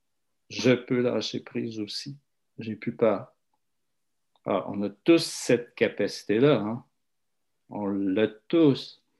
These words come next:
On l'ignore. Quelquefois, même en voulant l'adopter, on fait l'inverse. <laughs> En voulant être calme, on se tape, bien sûr.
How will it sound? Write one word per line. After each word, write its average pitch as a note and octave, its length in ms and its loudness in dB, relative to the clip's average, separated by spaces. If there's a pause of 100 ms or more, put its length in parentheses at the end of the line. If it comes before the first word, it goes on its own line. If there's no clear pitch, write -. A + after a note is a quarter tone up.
(400)
On A#2+ 100 -4
l'ignore. G#2+ 880 4
Quelquefois, A2+ 640 4
même A#2 220 6
en G#2+ 180 4
voulant A2+ 380 4
l'adopter, A2 680 4
on F#2 240 -4
fait - 220 -8
l'inverse. A2 580 -2 (640)
<laughs> - 60 -2 (420)
En A2 160 2
voulant G#2+ 280 4
être A2 320 0
calme, B2 300 2
on G2+ 100 -4
se - 120 -10
tape, C#3 280 -4
bien A#2+ 100 -10
sûr. - 240 -8